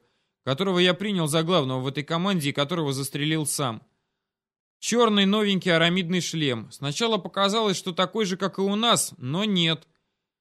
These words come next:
У этих другое производство, по форме он вроде американского, а наш вообще ни на какой не похож. Чёрная разгрузка полицейского типа, А Т Ц, знаю такую, продавали в магазине.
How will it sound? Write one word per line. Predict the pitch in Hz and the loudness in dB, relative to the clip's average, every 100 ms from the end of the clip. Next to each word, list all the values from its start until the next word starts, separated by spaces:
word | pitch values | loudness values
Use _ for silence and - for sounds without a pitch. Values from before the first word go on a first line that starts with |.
| _ _ | _ _
У | 131 175 | 0 2
этих | 240 247 | 2 0
другое | 214 240 214 233 | 0 0 4 4
производство, | 226 233 240 220 202 147 - 127 | 4 2 0 2 0 0 0 -2
по | 113 151 | 0 -2
форме | - 240 214 175 | -2 -2 2 2
он | 165 | 0
вроде | 185 214 190 | 0 0 2
американского, | 190 190 196 208 185 135 - 127 127 | 2 2 0 0 -2 -2 -4 -2 0
а | |
наш | 175 190 170 | 0 -2 0
вообще | 170 156 - 214 | 0 0 -2 -2
ни | 180 | -2
на | 147 | -2
какой | 135 131 131 | -4 -4 -4
не | 120 | -4
похож. | 110 123 - 120 107 - _ _ _ _ _ _ | -4 -4 -4 -8 -10 -16 _ _ _ _ _ _
Чёрная | - 226 247 247 233 | -4 0 2 2 4
разгрузка | 233 196 214 202 180 | 2 2 -2 -2 -2
полицейского | 165 180 - 208 190 196 196 | -2 -2 0 -2 -2 0 0
типа, | 175 - 165 143 127 110 _ - | 0 -2 -2 -2 -4 -4 _ -6
А | 151 | -4
Т | 156 196 | 0 -2
Ц, | 196 202 170 | 0 0 0
знаю | 127 160 180 135 | 0 0 2 0
такую, | 131 127 131 120 | -2 -2 -2 -4
продавали | - 143 165 180 139 | -4 0 2 2 2
в | 123 | 0
магазине. | 143 139 170 151 143 117 | -2 0 2 2 -2 -4